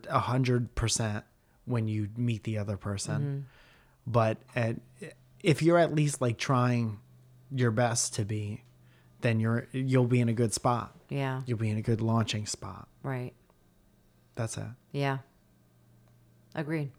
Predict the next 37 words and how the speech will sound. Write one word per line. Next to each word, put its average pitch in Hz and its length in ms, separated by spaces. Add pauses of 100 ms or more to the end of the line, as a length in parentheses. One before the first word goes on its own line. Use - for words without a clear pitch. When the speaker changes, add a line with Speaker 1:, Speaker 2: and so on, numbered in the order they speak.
(420)
Speaker 1:
Great. 107 260 (1200)
Man, 117 180
I 110 60
wish 110 260
you 110 200
had 107 180
questions 104 580 (160)
so - 160
I 110 100
could 107 120
just 110 240
think 104 160
for 110 160
a 104 40
second 104 340
at 107 100
the 107 140
end. 104 260 (340)
Speaker 2:
I'm 185 100
sorry. 151 360
Here. 170 200
Speaker 1:
But 127 100
I 113 100
gotta 113 220
go. 107 260
No, 135 260
you're 143 200
not 147 140
gonna 147 140
be 139 140
able 139 180
to 135 60
read 131 220
my 120 160
fucking 113 560 (340)
dirt 113 320
handwriting. 110 720